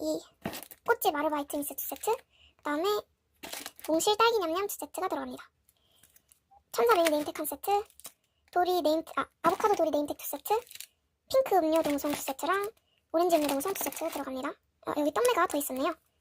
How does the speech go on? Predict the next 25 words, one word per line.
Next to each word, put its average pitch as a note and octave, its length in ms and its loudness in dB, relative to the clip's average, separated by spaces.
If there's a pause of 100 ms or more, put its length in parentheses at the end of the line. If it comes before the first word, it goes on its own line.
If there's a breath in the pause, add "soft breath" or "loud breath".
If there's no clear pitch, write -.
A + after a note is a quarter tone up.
(120)
딸기 G4+ 220 0
우유 F#4 400 2 (240)
떡메 F#4+ 200 -2
한 F#4+ 100 -4
권 E4+ 80 -4
더 D#4 80 -8
들어가고 D#4+ 500 -2
여기 D4 300 -4
푸딩 A4 220 -4
떡메 D4 220 -2 (680)
한 F4 120 -2
권, G4+ 220 2
그 G4+ 80 -8
다음에 D4 160 -4
체크리스트 - 400 -2
떡메 D#4+ 300 0
두 - 100 -10
권이 D#4 160 0
들어갑니다. C#4 380 -4 (2250)
그리고 F4 260 2
여기 D#4 400 0
학생 - 260 0
인스 F4 360 2
두 - 100 -6
세트, G4 340 0